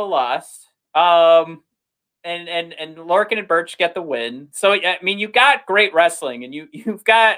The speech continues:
uh, they actually did a couple of times where all four men were laying down in the ring, uh, because they were all swapping finishers and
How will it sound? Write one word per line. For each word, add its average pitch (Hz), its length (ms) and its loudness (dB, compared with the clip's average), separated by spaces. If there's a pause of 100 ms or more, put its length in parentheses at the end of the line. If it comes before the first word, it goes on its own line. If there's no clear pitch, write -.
uh, 160 260 0
they 170 120 0
actually 220 280 0
did 190 140 -2
a 160 60 -4
couple 175 380 -2
of 151 120 -4
times 143 360 -4
where 139 100 -4
all 143 220 0
four 147 280 -6
men 135 220 0
were 131 140 -12
laying 131 260 -6
down 135 260 -2
in 135 80 -10
the 123 100 -14
ring, 147 340 -4 (300)
uh, 147 160 2
because 147 280 -2
they 151 100 2
were 147 140 6
all 147 140 4
swapping 143 560 -2
finishers 147 1000 -2
and 123 560 -10